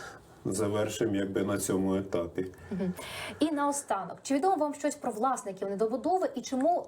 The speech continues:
Speaker 2: вони вирішили повернути оборудки з нерухомістю, якщо так коротенько?
Speaker 1: Ну, дивіться, коротенько я вам скажу так. Власники — це є бізнесмени. Вони можуть поступати, як вважають нужним для того, щоб заробити, заробити гроші.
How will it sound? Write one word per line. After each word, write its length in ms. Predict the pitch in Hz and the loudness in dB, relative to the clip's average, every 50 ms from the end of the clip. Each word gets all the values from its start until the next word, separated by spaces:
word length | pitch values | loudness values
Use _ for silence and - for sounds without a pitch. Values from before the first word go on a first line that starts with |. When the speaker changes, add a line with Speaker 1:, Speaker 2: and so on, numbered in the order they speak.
| - | -4
Speaker 2:
вони 240 | 214 240 240 262 254 | -2 0 0 0 2
вирішили 440 | 214 262 262 269 262 - - 240 240 | 2 2 0 0 -2 -2 -2 -2 -2
повернути 640 | 247 247 240 240 254 262 247 202 185 180 - 185 180 180 | 0 -2 0 0 0 0 0 0 -2 -2 -2 -2 -2 0
оборудки 560 | 202 196 180 220 247 294 285 - - 240 240 | -2 -2 0 0 0 0 -2 -2 -2 -2 -2
з 60 | 185 | -2
нерухомістю, 760 | 185 214 240 254 247 - - - 160 165 180 180 180 - - | 0 0 0 0 0 0 -2 -2 -2 -2 -2 -6 -2 2 2
якщо 260 | 311 277 - - 226 | 4 4 2 0 0
так 200 | 208 202 190 - - - - - | 0 0 0 -2 -6 -18 -14 -2
коротенько? 560 | - 226 208 196 - - - - - - - - - - - - - - - - - - - - - - - | 2 4 4 4 2 -2 -8 -10 -10 -14 -16 -18 -20 -20 -20 -18 -16 -16 -14 -14 -14 -14 -16 -18 -18 -6 0
Speaker 1:
Ну, 80 | - 170 | 4 4
дивіться, 340 | 175 214 185 151 - - 87 | 4 6 4 2 2 2 0
коротенько 640 | - - 131 139 151 151 233 220 214 185 - 165 | 0 2 2 4 4 4 4 2 2 2 2 2
я 140 | 151 151 151 | 4 4 4
вам 180 | 151 151 147 135 | 4 4 4 4
скажу 380 | - - - 139 135 147 143 | 2 0 -2 -2 0 0 0
так. 340 | 139 - - 92 82 - - | 2 4 2 2 2 0 -4
Власники — 560 | 107 127 165 214 214 - - 185 - - 147 | 0 2 2 2 0 0 -2 -2 0 0 -2
це 180 | 120 - - 113 | -2 -2 -2 -2
є 140 | 113 135 135 | 0 0 -2
бізнесмени. 760 | 117 107 98 - - 98 92 - - 98 90 82 85 85 85 | -2 -2 -2 0 0 0 0 0 0 0 0 2 2 2 0
Вони 260 | 90 - 165 190 226 | 2 2 2 2 2
можуть 360 | 202 165 139 131 120 107 - | 2 2 2 2 2 0 0
поступати, 680 | - 117 110 - - 117 - - 156 151 120 - - | 0 -2 -2 -2 -2 -2 0 2 2 2 2 2 2
як 200 | 104 120 127 - - - - - - - | 2 2 2 0 -2 -6 -6 -6 -2 0
вважають 340 | 117 110 101 98 95 92 - | 0 2 2 2 0 0 2
нужним 320 | 151 165 160 160 156 107 | 2 2 2 2 0 0
для 140 | 92 92 87 | 2 0 0
того, 300 | 87 - 87 82 104 98 | 0 -2 -4 -4 -4 -4
щоб 220 | 92 - 95 - | -4 -4 -4 -2
заробити, 520 | - 92 87 87 90 90 95 95 92 - - - - - - - | 0 0 0 0 0 0 0 0 0 -2 -6 -6 -10 -12 -8 -4
заробити 520 | 90 85 90 85 87 85 87 101 95 90 | -2 0 0 2 0 0 0 0 0 0
гроші. 440 | 85 85 87 82 80 80 - - - | 0 0 0 0 -2 -4 -6 -10 -12